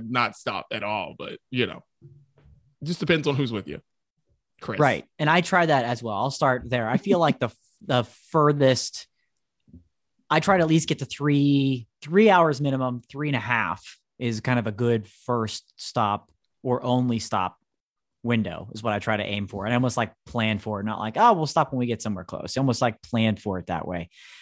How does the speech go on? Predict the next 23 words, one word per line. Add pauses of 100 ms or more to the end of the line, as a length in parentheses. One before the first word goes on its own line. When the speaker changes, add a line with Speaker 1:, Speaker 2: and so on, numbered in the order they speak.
(220)
Speaker 2:
And
in
terms
of
the
length
of
a
road
trip, (520)
I
think
if
I'm
doing,
like, (100)
all
the
driving, (640)
if,
okay,
if
we're,